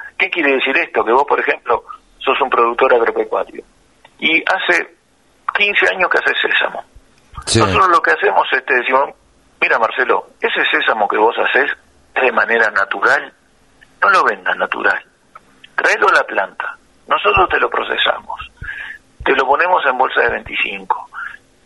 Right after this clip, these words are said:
Speaker 1: de veinticinco kilos,
Speaker 2: Sí.
Speaker 1: eventualmente te podemos ayudar a exportarlo y lo vendemos en el mercado local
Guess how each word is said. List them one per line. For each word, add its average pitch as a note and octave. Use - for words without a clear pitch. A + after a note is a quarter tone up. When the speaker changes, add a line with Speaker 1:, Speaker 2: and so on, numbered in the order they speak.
Speaker 1:
de G#2
veinticinco -
kilos, -
Speaker 2:
Sí. A2
Speaker 1:
eventualmente D3+
te C#3+
podemos B2+
ayudar B2
a B2
exportarlo -
y -
lo C3+
vendemos E3
en C3+
el B2
mercado A2
local F3+